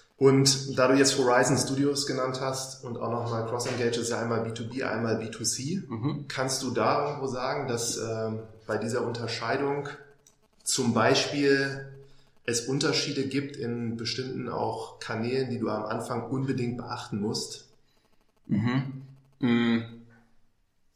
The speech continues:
Speaker 2: Also zum einen, erstmal würde ich sagen, wo es keinen Unterschied gibt, weil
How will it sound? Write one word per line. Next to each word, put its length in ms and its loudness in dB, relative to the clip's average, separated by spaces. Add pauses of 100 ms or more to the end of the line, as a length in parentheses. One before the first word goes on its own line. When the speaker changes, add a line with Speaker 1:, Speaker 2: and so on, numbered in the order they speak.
(160)
Speaker 2:
Also 180 2 (880)
zum 200 0
einen, 260 6
erstmal 300 8
würde 140 6
ich 80 0
sagen, 400 6
wo 60 4
es 300 -2
keinen 460 2
Unterschied 500 -2
gibt, 260 -4
weil 300 4